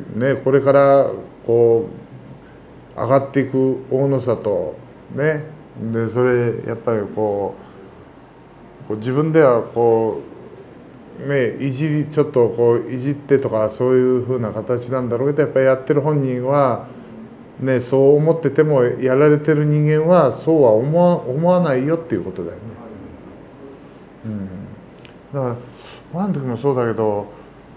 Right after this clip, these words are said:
やっぱり入った時、やっぱりこう、相当やられてたら、やっぱり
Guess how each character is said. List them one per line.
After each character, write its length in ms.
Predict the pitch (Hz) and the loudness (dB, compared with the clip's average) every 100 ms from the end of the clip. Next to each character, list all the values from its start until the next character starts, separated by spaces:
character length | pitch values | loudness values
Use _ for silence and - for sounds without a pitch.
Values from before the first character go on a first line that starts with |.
| - | -6
や 60 | 123 | -4
っ 0 | |
ぱ 60 | |
り 260 | 110 104 - - | -2 -4 -8 -14
入 180 | - 190 | -2 -2
っ 20 | |
た 160 | 190 135 | 0 -4
時、 600 | 113 117 110 107 - 76 | -2 -2 -2 -2 -4 -8
や 100 | 113 | -8
っ 40 | |
ぱ 160 | 110 113 | -2 -2
り 100 | 107 | -2
こ 320 | 101 107 104 | -2 -2 -2
う、 40 | - | -6
相 280 | - 143 151 | -4 -2 2
当 220 | 165 165 | 4 6
や 160 | 156 | 6
ら 140 | 160 165 | 4 4
れ 100 | 165 | 2
て 100 | - | 0
た 100 | 113 | 0
ら、 560 | 107 113 117 104 82 - - - - - - - - | 2 2 2 2 -2 -8 -20 -20 -20 -20 -20 -20 -8
や 100 | 117 | -8
っ 20 | |
ぱ 160 | 117 117 | -2 0
り 180 | 101 | 2